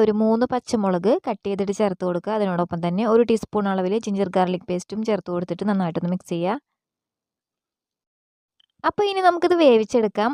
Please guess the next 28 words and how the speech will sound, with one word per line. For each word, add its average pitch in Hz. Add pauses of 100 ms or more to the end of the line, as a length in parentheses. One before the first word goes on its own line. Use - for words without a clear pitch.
(120)
അതിനായിട്ട് 196
ഇതാ 226 (140)
കുക്കർ 196
അടയ്ക്കുക. 185
കുക്കർ 208
അടച്ചതിന് 202
ശേഷം 180 (220)
നമുക്കിതൊരു 196
മീഡിയം 233
ഫ്ലെയിമിലിട്ട് 196
കൊടുത്തിട്ട് 185
വേണം 180 (500)
വേവിച്ചെടുക്കേണ്ടത്. 175 (540)
അപ്പോൾ -
ഇതൊരു 208
വിസിൽ 220
വരുന്നത് 190
വരെ 190 (100)
വെയിറ്റ് 175
ചെയ്യുക. 180 (720)
ഇപ്പോൾ 370
ഇതാ 370 (140)
ഒരു 285
വിസിൽ 302
വന്നിട്ടുണ്ട്. 240 (220)
ഇനി 240
നമുക്ക് 247
ഫ്ലെയിം 247